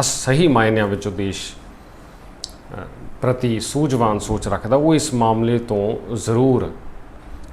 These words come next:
ਫਿਕਰਮੰਦ ਵੀ ਹੋਵੇਗਾ, ਦੁਖੀ ਵੀ ਹੋਵੇਗਾ ਤੇ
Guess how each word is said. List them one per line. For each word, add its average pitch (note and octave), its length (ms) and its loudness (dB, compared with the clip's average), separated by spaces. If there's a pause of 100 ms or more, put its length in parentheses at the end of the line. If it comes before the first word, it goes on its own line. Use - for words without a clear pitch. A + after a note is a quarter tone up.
ਫਿਕਰਮੰਦ A#2+ 480 2
ਵੀ G#2+ 160 -2
ਹੋਵੇਗਾ, F#2 580 -2
ਦੁਖੀ B2 480 0
ਵੀ A#2 160 2
ਹੋਵੇਗਾ F2 480 -6 (1500)
ਤੇ G#2+ 300 -2